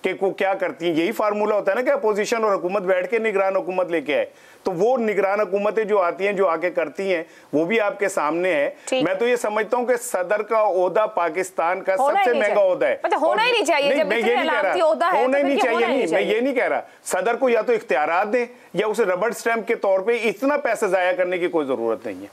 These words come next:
Speaker 2: ठीक है, अब सार साहब, एक तो इसको भी comment कर दीजिएगा, आप कुछ कहना भी चाह रहे हैं। क्या बात हुई, अ, सार साहब ने जो बात की, आपके ख्याल में वाकई जो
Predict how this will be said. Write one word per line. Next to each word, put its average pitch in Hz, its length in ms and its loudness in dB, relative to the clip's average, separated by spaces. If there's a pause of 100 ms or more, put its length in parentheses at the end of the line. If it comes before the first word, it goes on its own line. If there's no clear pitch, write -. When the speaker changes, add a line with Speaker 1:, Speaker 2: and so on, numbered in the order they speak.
Speaker 2:
ठीक 277 160 -2
है, - 160 -2
अब 277 100 -2
सार 381 240 0
साहब, 427 260 0
एक 339 200 -2
तो 392 140 2
इसको 349 220 -2
भी 403 100 0
comment 320 340 0
कर 311 100 0
दीजिएगा, 320 320 0
आप 311 120 0
कुछ 320 120 -2
कहना 277 260 0
भी 320 100 0
चाह 285 160 2
रहे 302 100 2
हैं। 339 60 -2
क्या 349 140 0
बात 311 260 0
हुई, 427 160 2
अ, 262 420 2
सार 294 200 0
साहब 311 140 -2
ने 339 60 -4
जो 311 100 -2
बात 285 180 0
की, 359 220 0
आपके 285 360 0
ख्याल 403 160 0
में 427 140 0
वाकई 226 340 0
जो 403 160 2